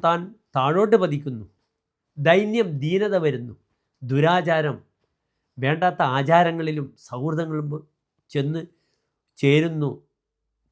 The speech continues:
പേരുദോഷമുണ്ടാകുന്നു. ഋണാപ്തിമാഹുഹു, കടപ്പെട്ടു പോകുന്നു. നീചാശ്രയം, പറ്റാത്ത ആളുകളെ ഡിപ്പെൻഡ് ചെയ്യുന്നു, ആശ്രയിക്കുന്നു. കീകടദേശവാസം, ഒരു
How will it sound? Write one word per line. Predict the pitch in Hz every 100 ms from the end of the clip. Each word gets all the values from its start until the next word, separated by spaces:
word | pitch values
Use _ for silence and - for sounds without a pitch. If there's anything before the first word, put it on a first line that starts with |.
| -
പേരുദോഷമുണ്ടാകുന്നു. | 139 165 165 147 147 123 117 120 120 104 _ _ _ -
ഋണാപ്തിമാഹുഹു, | 175 196 233 254 - 269 240 240 190 226 202 196 -
കടപ്പെട്ടു | 165 190 196 202 208
പോകുന്നു. | 185 156 147 117 - _ _ _ _ _ _ _ -
നീചാശ്രയം, | 147 202 233 247 269 - - - 214 190 104 _ _ _ _ 165
പറ്റാത്ത | 151 220 220 196
ആളുകളെ | 196 190 190 160
ഡിപ്പെൻഡ് | 151 190 185 160
ചെയ്യുന്നു, | 160 151 131
ആശ്രയിക്കുന്നു. | 135 156 147 135 127 107 _ _ _ _ _ -
കീകടദേശവാസം, | 160 190 202 202 196 190 185 185 180 185 175 185 180 151 101 _ _ _ _ _ _ _ _ _ _ _ _ _ _ _
ഒരു | 117 147 175 233